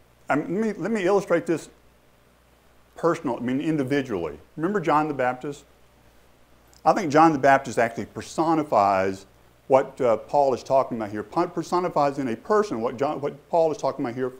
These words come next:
with, with regards to the whole Jewish, uh, uh, race, or not race, but gr-,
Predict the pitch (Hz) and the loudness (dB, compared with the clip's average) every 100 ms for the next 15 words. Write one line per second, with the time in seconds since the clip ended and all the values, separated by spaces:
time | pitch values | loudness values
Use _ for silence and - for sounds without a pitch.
0 | _ 123 120 117 120 117 110 110 113 - | _ -6 -4 -6 -6 -6 -2 -2 -2 -6
1 | 107 120 117 117 95 - - _ _ _ | -8 -6 -6 -6 -8 -10 -20 _ _ _
2 | _ _ - 98 - - 101 98 147 92 | _ _ -8 -8 -8 -14 -8 -2 -2 -2
3 | - - 107 104 110 110 104 - 113 - | -8 -8 -6 -4 -2 -4 -6 -10 -8 -6